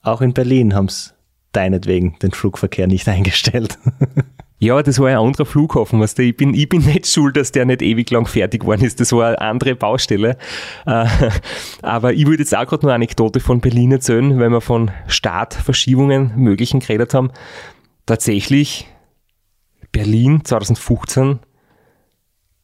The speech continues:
Speaker 2: R T L war da mit Kamerateam, der Reporter war startklar und hat auf mich gewartet. Äh, Sky war da mit Kamera,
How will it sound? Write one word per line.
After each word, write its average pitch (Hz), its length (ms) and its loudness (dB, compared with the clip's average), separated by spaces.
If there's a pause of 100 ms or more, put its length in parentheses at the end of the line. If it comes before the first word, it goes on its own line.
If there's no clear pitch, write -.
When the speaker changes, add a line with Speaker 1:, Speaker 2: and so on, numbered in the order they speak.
(360)
Speaker 2:
R 113 180 0
T 131 160 0
L 117 460 0
war 123 140 2
da 117 180 2
mit 139 160 0
Kamerateam, 127 760 2
der 117 140 -2
Reporter 120 800 0
war 113 380 0
startklar 123 920 -2 (300)
und 104 160 0
hat 101 100 2
auf - 140 -2
mich 139 160 2
gewartet. 123 480 0
Äh, 98 340 0
Sky 113 720 0
war 131 180 0
da 131 240 0
mit 139 180 2
Kamera, 123 560 0